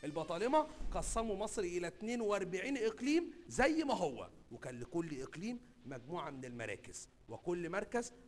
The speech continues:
مجموعة من القرى، وكان في القرى بقول عليها يا جماعة قوم، بقول عليها ايه؟ قوم. يبقى تاني يا جماعة، يبقى نظام الحكم اللي كانوا متبعينه البطالمة في حكم مصر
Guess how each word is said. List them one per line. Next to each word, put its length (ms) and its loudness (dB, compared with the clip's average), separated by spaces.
مجموعة 520 -4
من 160 -4
القرى، 600 2
وكان 360 -2
في 100 -10
القرى 360 -2
بقول 220 -4
عليها 280 -6
يا 60 -6
جماعة 500 -8
قوم، 300 -10
بقول 140 -2
عليها 280 2
ايه؟ 260 0
قوم. 340 -2
يبقى 180 -4
تاني 200 -2
يا 60 0
جماعة، 420 4
يبقى 220 -4
نظام 300 -2
الحكم 440 -4
اللي 200 -6
كانوا 220 -6
متبعينه 520 -6
البطالمة 480 -4
في 100 -6
حكم 240 -4
مصر 280 2